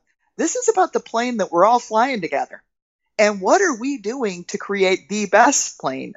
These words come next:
the safest plane? Plane that, you know, the folks next to me are the ones that are the best able to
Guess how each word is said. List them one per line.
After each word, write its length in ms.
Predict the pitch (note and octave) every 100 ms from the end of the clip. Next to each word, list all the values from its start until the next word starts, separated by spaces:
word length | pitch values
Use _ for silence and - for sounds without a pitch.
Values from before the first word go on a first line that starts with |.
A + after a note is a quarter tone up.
| _
the 140 | F3+
safest 640 | F#3 A3+ D4+ G#3 F#3+ - -
plane? 400 | C3+ C#3 - _ _ _ _ _ _
Plane 440 | - G#3+ A3+ A#3 G#3+
that, 380 | G3+ G3+ G3
you 140 | G3 G3
know, 120 | G3
the 100 | F#3+
folks 340 | - G#3 -
next 280 | G3 B3 -
to 60 | G3+
me 200 | F3+ F3+
are 140 | E3+
the 100 | F3
ones 200 | F3 F#3
that 100 | F3+
are 120 | F3 E3+
the 100 | E3
best 360 | E3+ F#3 -
able 260 | F#3 F3 E3+
to 440 | - F3 E3+ E3+